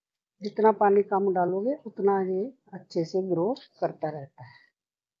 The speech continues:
अब ये भी मैं सारे निकाल देती हूँ। आना है ये मेरा plant,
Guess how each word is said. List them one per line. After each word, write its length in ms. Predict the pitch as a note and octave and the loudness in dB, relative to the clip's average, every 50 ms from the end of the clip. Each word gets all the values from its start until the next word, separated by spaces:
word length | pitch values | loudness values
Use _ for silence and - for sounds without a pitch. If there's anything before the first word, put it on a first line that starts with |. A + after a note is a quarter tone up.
| _ _ _ _ _ _ _ _ _ _ _ _ _ | _ _ _ _ _ _ _ _ _ _ _ _ _
अब 80 | D#3+ D#3+ | -18 -14
ये 220 | F3 F3+ F3+ F#3 F#3+ | -10 -6 -6 -4 -4
भी 160 | F#3+ F#3 F#3+ | -2 0 0
मैं 80 | G3 F#3+ | -2 -2
सारे 300 | F#3+ - F#3+ F3+ F#3 C4 C4+ - _ _ _ _ _ _ _ _ _ _ _ _ _ _ _ _ _ _ _ _ _ _ _ _ _ | -4 -4 -6 -4 -4 -6 -8 -10 _ _ _ _ _ _ _ _ _ _ _ _ _ _ _ _ _ _ _ _ _ _ _ _ _
निकाल 440 | B3 - G#3 F3 - - E3+ D#3+ D3 | -14 -10 -8 -8 -8 -6 -8 -8 -8
देती 120 | C#3 D3+ | -8 -12
हूँ। 640 | D#3 D#3+ _ _ _ _ _ _ _ _ _ - G#3 | -18 -20 _ _ _ _ _ _ _ _ _ 2 4
आना 160 | G#3 A3 A#3 | 6 6 6
है 240 | A#3+ A3 A3+ G#3+ G#3 G#3 G#3+ | 4 2 2 2 4 4 6
ये 60 | G#3 | 6
मेरा 240 | G#3 G3+ F#3+ G3 G#3+ - - _ _ _ _ _ _ _ _ _ _ _ _ _ _ _ _ _ _ _ _ _ _ _ _ _ _ - | 6 4 2 0 -4 -6 -6 _ _ _ _ _ _ _ _ _ _ _ _ _ _ _ _ _ _ _ _ _ _ _ _ _ _ -4
plant, 380 | G#3 G3 G3 F#3 G3 A#3 B3 | -2 0 0 0 0 -2 -4